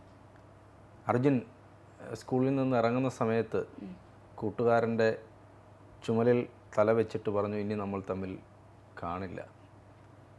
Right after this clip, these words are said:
Speaker 1: ഇത് അവസാനമാണ്"
Speaker 2: ഉം.
Speaker 1: എന്ന് പറഞ്ഞിട്ടാണ് അർജുൻ വീട്ടിലേക്ക് പോകുന്നത്. അർജുൻ വീട്ടിലേക്ക് പോകുന്നു. അർജുൻ സ്കൂൾ യൂണിഫോമിലാണ്. ആ യൂണിഫോം പോലും മാറ്റാതെ
Speaker 2: ഉം.
Speaker 1: ജീവൻ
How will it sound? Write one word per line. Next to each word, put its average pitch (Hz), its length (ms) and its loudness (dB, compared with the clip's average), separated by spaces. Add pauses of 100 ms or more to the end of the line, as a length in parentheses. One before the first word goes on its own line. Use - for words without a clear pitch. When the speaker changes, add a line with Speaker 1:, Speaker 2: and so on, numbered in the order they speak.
(180)
Speaker 1:
ഇത് 104 160 -4
അവസാനമാണ്" 95 640 -6 (220)
Speaker 2:
ഉം. 190 100 -16 (840)
Speaker 1:
എന്ന് 120 160 2
പറഞ്ഞിട്ടാണ് 131 440 4
അർജുൻ 113 300 -2
വീട്ടിലേക്ക് 104 400 -2
പോകുന്നത്. 71 300 -8 (1700)
അർജുൻ 131 280 2
വീട്ടിലേക്ക് 156 380 6
പോകുന്നു. 151 280 8 (720)
അർജുൻ 143 260 4 (300)
സ്കൂൾ 170 300 4 (140)
യൂണിഫോമിലാണ്. 143 720 2 (720)
ആ 123 40 4 (100)
യൂണിഫോം 151 500 4
പോലും 156 220 4 (100)
മാറ്റാതെ 127 480 4 (200)
Speaker 2:
ഉം. 190 60 -14 (1500)
Speaker 1:
ജീവൻ 131 180 6